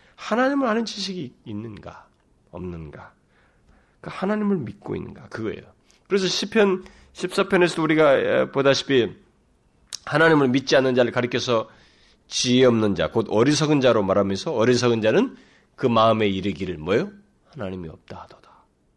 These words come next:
어리석은 자예요. 어리석은 자에게는 하나님이 없어요. 에, 아무리 세상 지식을 가지고 있어도 그들, 그들은 지혜 없는 자인 것입니다. 하나님이 소유하지 않음으로써.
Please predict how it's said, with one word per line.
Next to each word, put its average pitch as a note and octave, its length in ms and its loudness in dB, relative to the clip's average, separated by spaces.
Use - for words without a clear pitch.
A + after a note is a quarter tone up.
어리석은 D3 480 -2
자예요. - 280 -16
어리석은 G#3+ 340 2
자에게는 A#3 220 -6
하나님이 G#3 580 -12
없어요. - 340 -20
에, A#2+ 500 -8
아무리 A#3 360 2
세상 A#3 300 0
지식을 G3+ 220 0
가지고 D3 280 -2
있어도 A2+ 340 -4
그들, D#3 200 -2
그들은 F#3 440 2
지혜 - 280 2
없는 F3+ 260 4
자인 D2 200 -6
것입니다. - 540 -18
하나님이 D3 460 -4
소유하지 F#2+ 480 -10
않음으로써. - 460 -14